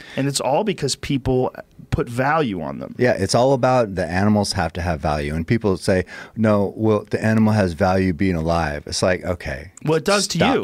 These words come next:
Speaker 1: It
Speaker 2: Stop.
Speaker 1: does to you if you
Speaker 2: Yeah.
Speaker 1: don't live over there, if you're not poor and your children
Speaker 2: Right.
Speaker 1: aren't starving to death.
Speaker 2: A, a, a picture of an, of a lion is amazing. Okay?
Speaker 1: Yeah.
Speaker 2: And that animal is beautiful. There's value in it being alive. But you gotta understand,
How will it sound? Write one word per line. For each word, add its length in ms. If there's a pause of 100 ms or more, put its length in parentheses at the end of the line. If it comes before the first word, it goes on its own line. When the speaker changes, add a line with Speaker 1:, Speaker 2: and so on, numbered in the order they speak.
Speaker 1:
It 80
Speaker 2:
Stop. 240
Speaker 1:
does 160
to 120
you 120
if 120
you 60
Speaker 2:
Yeah. 140
Speaker 1:
don't 100
live 160
over 220
there, 120
if 140
you're 60
not 180
poor 220
and 80
your 60
children 340
Speaker 2:
Right. 60
Speaker 1:
aren't 160
starving 400
to 60
death. 320
Speaker 2:
A, 200
a, 160 (200)
a 60
picture 400
of 140
an, 160 (100)
of 220
a 60
lion 440
is 160
amazing. 640 (400)
Okay? 320
Speaker 1:
Yeah. 140
Speaker 2:
And 100
that 120
animal 520
is 180
beautiful. 680
There's 240
value 560
in 80
it 120
being 200
alive. 560 (960)
But 260 (100)
you 140
gotta 260
understand, 840